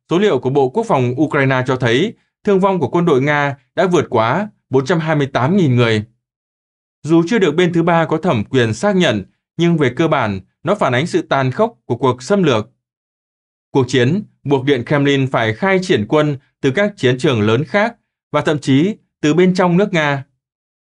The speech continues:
các khu vực lân cận và nước ngoài để lấp đầy dây chuyền nhân lực phục vụ các cuộc tranh chấp gay gắt nhất ở tiền tuyến như tại Bakhmut và Avdiivka.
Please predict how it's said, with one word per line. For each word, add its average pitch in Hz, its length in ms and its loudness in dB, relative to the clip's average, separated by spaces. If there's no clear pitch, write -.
các 208 140 -2
khu 196 140 4
vực 143 300 0
lân 170 200 2
cận 120 260 -2
và 113 120 0
nước 185 140 2
ngoài 120 420 0
để 117 200 0
lấp 170 180 0
đầy 120 260 0
dây 185 300 2
chuyền 127 260 0
nhân 185 160 2
lực 135 240 0
phục 139 140 0
vụ 139 180 4
các 185 160 -8
cuộc 120 200 -2
tranh 151 260 0
chấp 208 180 0
gay 135 200 0
gắt 180 180 -2
nhất 202 220 0
ở 110 320 0
tiền 113 240 0
tuyến 117 340 -2
như 147 120 0
tại 123 200 0
Bakhmut 160 440 0
và 110 140 -2
Avdiivka. 123 560 -2